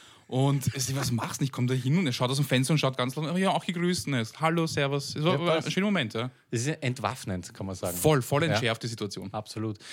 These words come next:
Speaker 2: Das ist mir auch aufgefallen bei meinem Urlaub im, im, im Land, am Land.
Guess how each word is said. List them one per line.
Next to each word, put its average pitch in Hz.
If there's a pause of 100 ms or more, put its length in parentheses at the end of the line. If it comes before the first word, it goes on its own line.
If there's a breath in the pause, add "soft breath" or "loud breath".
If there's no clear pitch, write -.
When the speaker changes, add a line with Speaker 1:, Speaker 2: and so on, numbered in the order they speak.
(140 loud breath)
Speaker 2:
Das 120
ist 143
mir 190
auch -
aufgefallen 160
bei 165
meinem 165
Urlaub 160
im, 156
im, 139 (420)
im 123
Land, 131
am 113
Land. 151